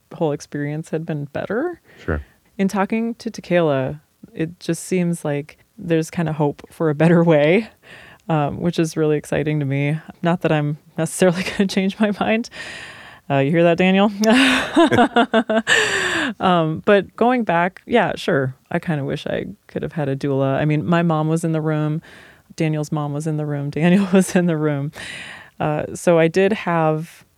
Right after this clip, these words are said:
Speaker 1: some
Speaker 2: Yeah.
Speaker 1: support there, but they didn't know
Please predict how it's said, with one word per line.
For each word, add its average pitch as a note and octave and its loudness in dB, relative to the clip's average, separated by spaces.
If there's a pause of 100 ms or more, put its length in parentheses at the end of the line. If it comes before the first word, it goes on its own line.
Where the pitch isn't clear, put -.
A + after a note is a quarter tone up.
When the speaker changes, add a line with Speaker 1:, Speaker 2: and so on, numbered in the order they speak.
(200)
Speaker 1:
some F3+ -4 (600)
Speaker 2:
Yeah. G2 0 (120)
Speaker 1:
support - -2
there, D4 2 (500)
but D3+ 0
they F#3 2
didn't D#3 -2
know B2+ -8